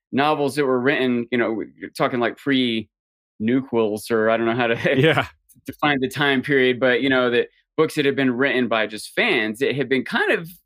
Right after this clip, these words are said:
Speaker 1: accepted as canon,
Speaker 2: Yeah.
Speaker 1: but not necessarily. And in a lot of it was specifically abandoned. And, uh, it's almost, uh, frustrating when you do have sort of histories built up, even if it's only superficial or kind of to the side,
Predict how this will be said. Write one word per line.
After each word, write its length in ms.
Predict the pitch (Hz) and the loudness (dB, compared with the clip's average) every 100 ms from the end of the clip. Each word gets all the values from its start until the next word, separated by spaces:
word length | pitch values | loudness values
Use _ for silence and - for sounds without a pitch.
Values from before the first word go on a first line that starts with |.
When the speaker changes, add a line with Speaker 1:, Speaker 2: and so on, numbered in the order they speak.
| _ | _
Speaker 1:
accepted 480 | 147 - 262 277 147 | -8 -4 -4 -4 -4
as 120 | 120 | -6
canon, 540 | - 214 262 123 76 76 | -6 -4 -2 -2 -4 -4
Speaker 2:
Yeah. 280 | 113 139 85 - - | 0 2 0 -4 -2
Speaker 1:
but 260 | 165 165 | 0 0
not 320 | 160 170 170 156 | 0 -2 -2 -2
necessarily. 800 | 170 175 - 277 247 135 113 104 | -6 -6 -6 0 2 2 2 2
And 140 | 143 147 | 0 0
in 80 | 151 | 0
a 60 | |
lot 220 | 151 160 | 0 0
of 100 | 160 | 0
it 60 | 151 | -2
was 180 | 139 - | -4 -4
specifically 680 | - 135 - 254 - 135 113 | -4 -4 -2 -2 0 2 2
abandoned. 640 | 101 120 117 110 101 98 _ _ _ - | 2 0 0 0 -2 -4 _ _ _ -2
And, 340 | 120 117 110 | 0 0 0
uh, 40 | 76 | 0
it's 300 | 120 135 170 | 0 0 0
almost, 380 | 160 147 - - - | 0 0 -2 -12 -6
uh, 120 | 73 - | -6 -2
frustrating 520 | 180 - 147 123 120 | -4 0 0 0 0
when 100 | 120 | -2
you 120 | 120 | -2
do 160 | 117 170 | -2 0
have 360 | 147 113 101 - | 0 0 -2 -8
sort 240 | - 110 | -10 -10
of 80 | 101 | -6
histories 400 | 123 - 113 107 | -8 -6 -6 -6
built 320 | 101 113 104 | -2 -2 0
up, 200 | 113 107 - _ _ _ - | -2 -2 -6 _ _ _ -10
even 180 | 110 107 | -6 -6
if 100 | 107 | -6
it's 160 | - | -6
only 180 | 107 101 | -4 -4
superficial 640 | - - - - 131 - 107 | -6 -12 -8 -2 0 2 2
or 380 | 104 95 90 - _ _ - | 2 0 -2 -8 _ _ -8
kind 160 | 104 95 | -4 -4
of 160 | 85 - | -6 -16
to 100 | - | -16
the 100 | - | -12
side, 600 | 98 - 123 110 107 104 | -6 0 2 2 0 -2